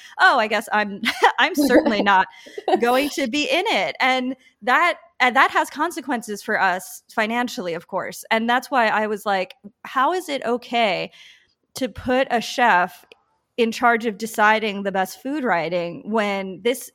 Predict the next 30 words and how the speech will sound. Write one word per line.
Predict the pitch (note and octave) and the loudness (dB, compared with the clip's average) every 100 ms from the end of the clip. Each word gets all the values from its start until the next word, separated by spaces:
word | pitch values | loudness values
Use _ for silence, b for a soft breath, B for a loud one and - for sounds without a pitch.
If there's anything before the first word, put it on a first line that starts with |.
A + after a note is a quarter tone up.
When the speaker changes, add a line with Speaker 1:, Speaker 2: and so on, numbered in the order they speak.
| - | -8
Speaker 1:
is, | B3 A3+ G#3 _ - | -6 -6 -10 _ -8
of | A3 - | -8 -8
course, | A3+ B3 A3 - | -4 -4 -4 -6
someone | G#3+ G#3 G3+ | -8 -8 -8
who's | G#3 G#3 | -8 -10
going | F3 G3+ G#3 | -6 -4 -6
to | G#3 G#3+ | -10 -14
protect | - G#3+ - A#3 A3+ - | -12 -12 -4 -4 -4 -8
other | G3+ F#3 | -6 -6
chefs | - F3+ - - F#3+ | -4 -6 -6 -10 -12
as | E3+ | -12
well?" | G3 C#4 F#3 - - B B | -4 -2 -2 -6 -16 B B
You | A#3 | -4
know, | G3+ G3 A#3 | -2 -4 -2
um, | A3+ G#3+ G3+ G3+ G3+ - | 0 0 -2 -6 -12 -4
and | A3+ G#3+ G#3 G#3 _ | -2 -2 -4 -10 _
when | G#3+ A#3 A3 - | -6 -4 -4 -6
your | A3+ C#4 C#4 A#3+ - | -2 0 0 -2 -8
ch-, | - - G#3+ | -16 -14 -6
uh, | G#3+ G3+ F#3+ F3 - _ _ _ | -2 0 0 -2 -6 _ _ _
essay | - A3 A#3+ G#3+ | -6 -2 0 2
on | F#3 F3+ | 0 -2
Eat | G3 | -6
a | F#3+ | -8
Peach | - A#3+ - | -6 -8 -4
wasn't | G3 G3 F#3+ | -4 -4 -8
included | F3+ - D4 D#4 A#3+ | -10 -8 -4 -2 -2
in | G3 F#3+ | -4 -6
the | F#3 | -8
anthology, | F3 F3 F3 E3+ F3+ F3 | -4 -2 -2 -4 -8 -12